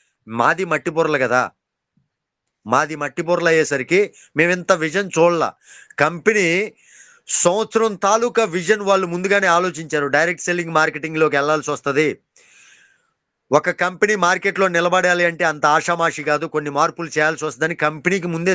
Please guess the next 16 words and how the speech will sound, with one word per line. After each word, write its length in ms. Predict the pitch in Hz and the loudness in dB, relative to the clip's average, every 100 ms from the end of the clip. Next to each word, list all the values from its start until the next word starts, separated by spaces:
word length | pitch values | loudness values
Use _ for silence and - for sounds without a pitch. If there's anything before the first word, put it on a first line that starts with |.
| - | 0
తెలుసు. 280 | 165 - 123 - - - 131 | -2 -2 -6 -6 -16 -4 0
ఒక 100 | 147 131 | 0 0
విజన్ 260 | 131 190 185 | -2 0 0
లేకపోతే 400 | 185 - 175 180 160 | 0 -2 -4 -2 -2
పని 120 | 160 | 0
చేయలేం. 220 | 170 165 143 | 0 0 0
మనం 140 | 151 170 175 | -2 0 2
కూడా 160 | 160 202 - - - - | 2 0 -8 -20 -20 -2
తొంభై 240 | 151 175 185 175 | 0 2 0 0
సంవత్సరాలు 380 | 190 - 202 165 | -2 0 0 0
బతకాలన్న 440 | 165 185 190 185 165 | -2 0 -2 -2 -4
విజన్ 240 | 156 185 175 | -4 -6 -2
తోటి 160 | 180 175 | -4 0
మనం 120 | 170 156 156 | 2 4 2
ఆరోగ్య 280 | 180 165 170 | 0 -4 -4
సూత్రాలు 340 | 170 170 165 | -2 0 0